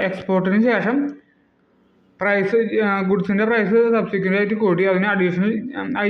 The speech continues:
ജി എസ് ടി അടച്ചിട്ടുണ്ടെങ്കിൽ ആ ഐ ജി എസ് ടി റീഫണ്ട് ക്ലെയിം ചെയ്യാനുള്ള ഒരു മെക്കാനിസമാണ് ഈ ഇതിൽ പറയുന്നത്. പിന്നെയുള്ളത് clarification regarding valuation of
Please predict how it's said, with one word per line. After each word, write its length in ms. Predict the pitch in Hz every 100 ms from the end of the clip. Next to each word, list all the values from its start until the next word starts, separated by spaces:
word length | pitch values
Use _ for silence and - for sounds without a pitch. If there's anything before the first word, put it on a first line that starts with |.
| 185
ജി 60 | 190
എസ് 100 | 185
ടി 60 |
അടച്ചിട്ടുണ്ടെങ്കിൽ 480 | 208 196 185 180 220 285 233
ആ 40 | 214 285 - - - - 202
ഐ 40 | 208
ജി 80 | 190
എസ് 120 | 185 208
ടി 80 | 294 269
റീഫണ്ട് 340 | 220 208 196 208 226
ക്ലെയിം 180 | 214 196
ചെയ്യാനുള്ള 260 | 208 202 208
ഒരു 80 | 214
മെക്കാനിസമാണ് 600 | 208 196 175 180 190 190 285 - _ - - _ _ _ 185
ഈ 40 | 208 220
ഇതിൽ 160 | 196 220 226
പറയുന്നത്. 420 | 214 170 147 139 135 _ _ _ _ _ _ _ _ _ -
പിന്നെയുള്ളത് 460 | 180 196 208 202 247 247 - _ _ _ _ _ _ _ _ _ _ _ _ _
clarification 640 | 185 196 202 202 185 196 226 233
regarding 320 | 220 214 220
valuation 480 | 208 196 196 190 196
of 80 | 233